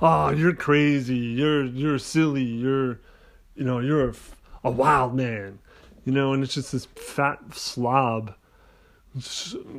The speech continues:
spurring out, like, just incoherent nothingness that's so embarrassing to him, and it turns him into this, like,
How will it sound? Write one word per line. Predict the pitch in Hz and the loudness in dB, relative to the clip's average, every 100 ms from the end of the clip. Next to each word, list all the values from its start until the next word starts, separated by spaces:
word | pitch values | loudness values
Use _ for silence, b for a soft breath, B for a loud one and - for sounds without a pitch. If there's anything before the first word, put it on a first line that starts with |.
| - - | -14 -14
spurring | - - - 147 143 135 | -14 -8 0 2 2 0
out, | 135 131 135 | 0 -2 -4
like, | 127 120 | -4 -6
just | 113 123 104 - - - _ - | -2 -4 -6 -14 -18 -20 _ -2
incoherent | 143 139 143 127 139 131 127 | -2 0 -2 0 0 -2 -2
nothingness | 131 131 143 123 113 104 - - - _ - | 0 0 0 -2 -2 -6 -10 -20 -20 _ -4
that's | 123 117 | -4 0
so | - 147 175 | 4 6 4
embarrassing | 160 127 226 294 208 139 127 | 2 2 2 2 0 -4 -4
to | 127 | -6
him, | 120 120 113 | -4 -6 -6
and | 120 | -6
it | 127 - | -8 -6
turns | 151 165 160 | -2 -2 0
him | 165 | 0
into | 165 151 160 | 0 -2 -2
this, | 151 139 147 | -2 -2 0
like, | 143 123 | 0 -2